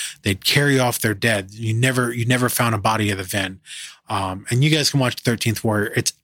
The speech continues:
absolutely amazing movie. You guys should watch it. Um, um, but, uh, along with these Vikings, it's a very long story, but Antonio Banderas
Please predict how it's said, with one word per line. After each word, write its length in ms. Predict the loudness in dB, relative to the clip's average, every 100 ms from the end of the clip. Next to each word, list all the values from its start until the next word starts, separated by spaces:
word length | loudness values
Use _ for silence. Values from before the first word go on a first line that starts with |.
| _ 0
absolutely 560 | 0 2 2 2 2
amazing 420 | 2 2 0 -2
movie. 240 | -2 -4 -4
You 80 | -2
guys 180 | -2
should 180 | -2 -6
watch 280 | -10 -8 -8
it. 100 | -10 _ -16 -14 -14 -14 -4
Um, 320 | -2 -2 -6 -4
um, 480 | 0 2 2 -2 -8 _ _ -4 0
but, 240 | 0 2
uh, 140 | 0 2
along 280 | 2 2
with 80 | 0
these 180 | 0 0
Vikings, 800 | 2 2 2 0 0 -2 -4 -6 _ _ -20 -20
it's 100 | -6
a 20 | 0
very 280 | 2 2
long 240 | 2 2 0
story, 560 | 0 2 2 0 -2 -6 -20 _ -2
but 100 | 0
Antonio 380 | 2 2 2 2
Banderas 720 | 0 2 2 2 2 0